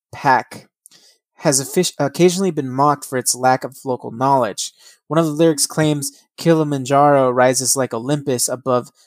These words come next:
the Serengeti, but Africa's highest peak can't be seen from the Serengeti." When asked whether his work was making fun of the tendency of non-Africans to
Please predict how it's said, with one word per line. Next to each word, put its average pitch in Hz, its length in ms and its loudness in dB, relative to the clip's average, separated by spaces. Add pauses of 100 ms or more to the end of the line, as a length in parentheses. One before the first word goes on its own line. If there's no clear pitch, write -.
(140)
the 135 80 -8
Serengeti, 127 840 0
but 123 80 -4
Africa's 147 420 -2
highest - 480 -2
peak 156 300 -4
can't 143 220 -6
be 131 100 -8
seen 143 380 -2
from 120 160 -12
the 113 60 -6
Serengeti." 110 680 -4 (640)
When 147 180 0
asked 156 420 0
whether 156 200 2
his 139 220 -4
work 151 300 0
was 127 160 -4
making 139 300 -8
fun 143 200 -2
of 139 80 -6
the 131 80 -4
tendency 143 540 -2
of 123 140 -6
non-Africans 131 840 -4
to 123 240 -6